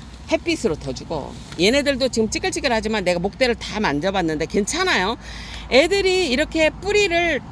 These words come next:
쫙 못 핀다는 거는 지금 아직 기온이 높다는 거예요, 여러분. 자, 이거 봐봐요. 애들 아주 건강하죠? 자, 이렇게 보여드리고요.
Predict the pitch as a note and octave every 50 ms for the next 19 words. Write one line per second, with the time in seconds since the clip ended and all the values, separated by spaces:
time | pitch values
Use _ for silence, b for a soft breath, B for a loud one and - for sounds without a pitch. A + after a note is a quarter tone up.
0 | - - - E4+ E4 F4 D4+ A3+ G#3 B3+ C4+ - E4 F4 E4 D#4+ D#4+ D4 C#4+ C#4
1 | C4 C4 B3 A#3+ A#3+ B3 A3 - B3+ A#3 D4 D4 - - - E3+ A3 D4+ F4 E4
2 | C#4 D4 C#4+ - - - A#3 B3+ D4 D#4 D#4 C#4+ C4 C4+ B3+ F3+ G3+ G#3 - -
3 | - F4 F4 F4 E4 D4+ B3+ A3+ G3+ F#3 F3+ F3 F3 F#3 G#3+ A#3 G3 E3+ F3 F3+
4 | E3+ F#3 A3 C4 D4+ F4+ A4 A#4+ G#4 E4 F#3+ - - - E3+ D#3+ D3 D3 - -
5 | - B B B B B B B - E3+ F#3+ G#3+ A3 G#3+ F3+ F#3 F3+ E3 D#3 D#3
6 | D3+ D3+ - - - - - - - - - - - - - - - - - -
7 | - - - - - - - E3+ E3+ F3+ E3 - D3+ E3+ E3 F#3 - - F3+ G3
8 | G3 G#3+ G3+ F#3 E3 - A3 B3+ D4 G4 F#4+ - - - F3+ D#3+ B2 - - -
9 | A#3+ C4 C4 - - G3 E3+ F3+ F3 - F#3 F#3+ F#3+ F3 D#3+ D#3+ D3 C3 B2+ B2
10 | C3 C3 C#3+ E3+ A3+ D#4 G4